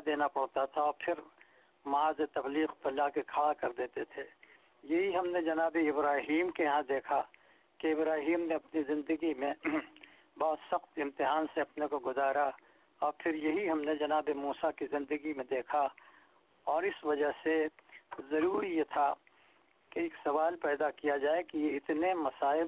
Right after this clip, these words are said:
برداشت کرنے کے لیے کیوں آمادہ ہو جاتے تھے۔ تو اس کا ایک ہی جواب ہے، چونکہ یہاں کے مصائب چاہے جتنا سخت ہوں، مگر چونکہ یہاں کی زندگی عارضی ہے،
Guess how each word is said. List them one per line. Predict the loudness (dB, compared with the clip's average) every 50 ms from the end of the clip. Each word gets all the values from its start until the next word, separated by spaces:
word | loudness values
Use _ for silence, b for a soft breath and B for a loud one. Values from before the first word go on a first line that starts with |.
| 0
برداشت | -2 -2 -2 0 2 2 2 2 0 -4
کرنے | -6 -6 -6 -4 -2 -2 -2 -2
کے | -2 -2 -4
لیے | -4 0 0 -2 -2
کیوں | -2 -2 0 2 2
آمادہ | 4 4 2 2 2 2 0 0 0
ہو | -2 -2
جاتے | -2 -2 -4 -4 -6 -10 -12
تھے۔ | -12 -14 -20 -20 -20 _ B B B B B B B B B B _
تو | -2 -2
اس | 0 -2
کا | -2 0
ایک | 2 2 2 2 0 0 -2
ہی | 0
جواب | 0 0 2 2 2 2 0 0 0
ہے، | 0 0 0 -2 b b b b b b b _ -8
چونکہ | -4 -2 -2 -2 0 2
یہاں | 2 2 4 4 2 0 0
کے | 0 0 0
مصائب | 0 0 2 2 2 2 2 0 0 -2
چاہے | -2 -2 0 0 0 -2
جتنا | -2 -4 -4 -2 -2 -2 -2 0
سخت | -2 -4 -4 -4 -6 -4
ہوں، | -2 -2 -2 -4 b b b b b b b _
مگر | -2 -2 0 0 0 -2
چونکہ | -2 -2 -2 -2 0 0 2
یہاں | 2 2 2 2 0
کی | 0 -2 0
زندگی | 0 0 -2 0 -2 -2 0 0 0 0 0
عارضی | 0 2 2 4 4 2 2 2 0 0 0 0 2
ہے، | 2 2 0